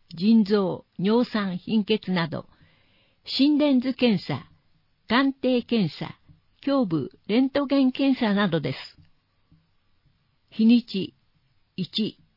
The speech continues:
十一月三十日日曜日。二、十二月十四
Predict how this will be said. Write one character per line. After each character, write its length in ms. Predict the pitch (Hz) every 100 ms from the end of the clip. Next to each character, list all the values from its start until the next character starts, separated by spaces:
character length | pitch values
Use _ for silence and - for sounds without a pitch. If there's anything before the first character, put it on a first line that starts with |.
| _
十 280 | 143 233 302
一 180 | 302 -
月 260 | 285 -
三 300 | 226 277 277
十 200 | 277 302
日 300 | 269 226 -
日 320 | 175 175 - 226
曜 240 | 202 156
日。 220 | 143 123 _ _ _ _ _ _ -
二、 300 | 196 170 - _ _ _
十 260 | - 269 302
二 140 | 302
月 320 | 285 269 240
十 220 | 208 285 302
四 160 | 247